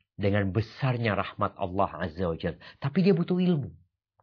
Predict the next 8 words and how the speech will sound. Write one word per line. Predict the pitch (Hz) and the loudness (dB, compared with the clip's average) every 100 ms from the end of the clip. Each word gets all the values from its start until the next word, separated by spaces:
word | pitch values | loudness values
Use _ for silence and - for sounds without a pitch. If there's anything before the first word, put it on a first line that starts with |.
| _ _ _ _ _ _ _ | _ _ _ _ _ _ _
Maka | 101 98 123 | 0 4 4
dia | 101 101 - | 6 2 4
tanya | 120 131 110 117 | 2 2 0 -2
kepada | 113 110 110 | 0 2 2
masyarakat, | 113 120 107 - 151 165 - | 0 2 0 4 4 4 -2
dikasih | 107 - 92 - - | -6 -4 -6 -8 -4
tahu | 107 110 95 - | 0 0 -2 -6
kepada | 87 85 | -4 -2